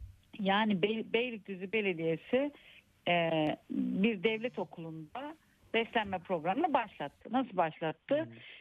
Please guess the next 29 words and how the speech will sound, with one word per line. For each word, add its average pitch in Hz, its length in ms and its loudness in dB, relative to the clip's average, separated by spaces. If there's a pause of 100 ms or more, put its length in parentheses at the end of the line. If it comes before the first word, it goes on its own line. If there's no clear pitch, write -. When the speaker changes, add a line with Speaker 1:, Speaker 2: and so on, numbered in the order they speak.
(340)
Speaker 1:
Yani 226 280 0
bunun 320 180 0
için 269 180 -4
mesela 247 200 2
milli 190 280 4
eğitimde 196 340 2
protokol 190 520 0
yapmanız 190 500 0
gerekiyor 185 480 2
falan. 160 340 0 (360)
Ama 240 240 2
öyle 277 240 -2
olmadığı 269 500 0
için 185 540 -6 (320)
mahallede 254 520 0
bunun 254 280 2
dağıtımını 170 520 0
yapıyor 143 440 -2 (100)
belediye. 131 560 2 (640)
Ya 220 160 2
da 233 60 -2
işte 240 220 0
Mersin 240 580 -2
Belediyesi 185 420 -12 (580)
üniversiteli 247 600 0
öğrencilere 185 840 0
ücretsiz 208 580 -2
çorba 180 460 0
yapıyor. 156 340 -2